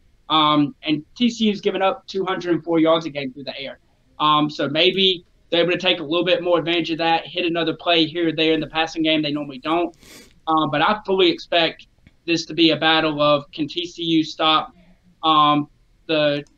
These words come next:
tandem of Deuce Vaughn and Adrian Martinez, or do they stand tall?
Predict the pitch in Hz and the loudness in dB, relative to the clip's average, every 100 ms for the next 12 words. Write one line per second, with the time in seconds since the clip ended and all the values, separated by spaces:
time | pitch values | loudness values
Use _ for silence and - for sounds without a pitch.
0 | _ 185 175 165 156 151 147 147 165 160 | _ -2 0 0 0 0 -2 2 0 2
1 | 160 160 151 147 143 147 160 156 147 147 | 0 2 2 0 -2 -2 -2 0 0 -2
2 | - 170 156 151 147 - _ _ 165 160 | -2 0 2 0 -2 -8 _ _ 2 2
3 | 156 156 156 160 156 131 165 165 147 143 | 4 2 -2 0 -2 0 0 2 2 -2